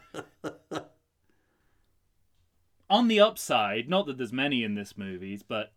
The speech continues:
Speaker 2: even, even though Paulie as a character is dead in the water,
Speaker 1: Yeah.
Speaker 2: he's still got some funny shit in this movie.
Speaker 1: Yeah.
Speaker 2: There's that amazing s-, oh, amazing.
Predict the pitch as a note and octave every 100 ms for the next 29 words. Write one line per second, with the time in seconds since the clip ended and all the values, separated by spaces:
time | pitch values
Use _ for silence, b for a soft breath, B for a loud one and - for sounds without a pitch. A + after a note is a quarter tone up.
0 | _ _ _ _ _ E3+ F#3 F3 E3+ G3+
1 | G#3 F#3 E3+ D#3 - E3+ D3+ C3+ B2+ B2
2 | - C#3 B2 A2 A2 G2+ F#2+ A#2 G#2+ G2+
3 | F#2+ A2+ A2 G2 F2+ G2 F#2 - _ _
4 | _ _ _ _ G3+ G3 A3 F3+ D3 C3
5 | C#3+ A#2 A2 A#2+ G#2+ F#2+ F2 - - C4
6 | A#3+ - - _ _ _ _ _ _ _
7 | _ _ _ D#3 D3+ D#3+ D3+ E3 E3+ D#3+
8 | D3 - - C#3+ C#3+ A#2 F#2 F#2+ F#2+ G2
9 | F2+